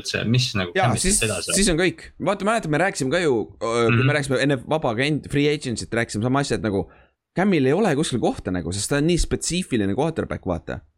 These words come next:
Speaker 2: Ja
Speaker 1: No,
Speaker 2: Pei-
Speaker 1: noh, mina mõtlesin, et ta, noh, tulgu vabalt Baltimore'i, aga noh, Lamaril pead maksma, sa pead Camile ka, ta ei mahu sinna ühel hetkel
Speaker 2: Jaa,
Speaker 1: enam.
Speaker 2: et nagu ma arvan, et kui tal nüüd Patriotsis see aasta on samasugune aasta, kus ta viskab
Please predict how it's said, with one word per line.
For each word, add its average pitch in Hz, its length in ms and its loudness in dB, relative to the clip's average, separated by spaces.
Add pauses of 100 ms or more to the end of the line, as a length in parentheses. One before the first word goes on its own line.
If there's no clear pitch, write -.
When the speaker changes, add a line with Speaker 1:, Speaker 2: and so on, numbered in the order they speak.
(240)
Speaker 2:
Ja 110 100 2
Speaker 1:
No, 127 60 4
Speaker 2:
Pei- 156 160 2
Speaker 1:
noh, 127 400 2
mina 160 160 2
mõtlesin, 117 340 2
et 107 120 -2
ta, 107 200 4
noh, 110 200 0
tulgu 113 340 2
vabalt 120 300 0
Baltimore'i, 98 580 0
aga 95 160 2
noh, 101 120 2
Lamaril 104 380 2
pead 95 160 0
maksma, 110 340 -2
sa - 100 -6
pead - 120 -6
Camile 98 340 0
ka, 113 140 2
ta 95 100 0
ei 92 60 0
mahu 101 280 2
sinna 87 360 -2
ühel 92 300 2
hetkel - 180 -4
Speaker 2:
Jaa, 147 200 2
Speaker 1:
enam. 117 100 0 (480)
Speaker 2:
et 120 160 -4
nagu 131 180 0
ma 160 120 2
arvan, 156 220 2
et - 360 -6 (180)
kui 156 140 2
tal 143 180 0
nüüd 190 280 2
Patriotsis 160 600 0
see 160 120 2
aasta 151 240 0
on 113 60 2
samasugune 135 400 2
aasta, 143 220 0
kus 104 100 -6
ta 113 80 0
viskab 113 300 -2